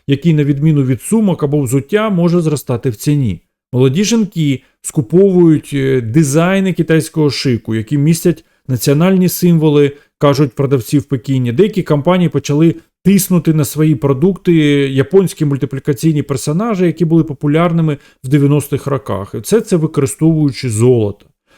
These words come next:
Однак недосвідчені шукачі золота можуть легко стати жертвою шахраїв. Багато молодих людей скаржаться, що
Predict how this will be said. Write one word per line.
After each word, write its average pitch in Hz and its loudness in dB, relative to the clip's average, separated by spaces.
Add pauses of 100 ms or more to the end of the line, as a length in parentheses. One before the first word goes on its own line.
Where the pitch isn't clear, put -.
(220)
Однак 202 0
недосвідчені 202 2
шукачі 156 -2
золота 127 0
можуть 175 -2
легко 196 2
стати 180 -2
жертвою 151 0
шахраїв. 123 -4
Багато 185 0
молодих 165 0
людей 185 0
скаржаться, 135 -2
що 160 0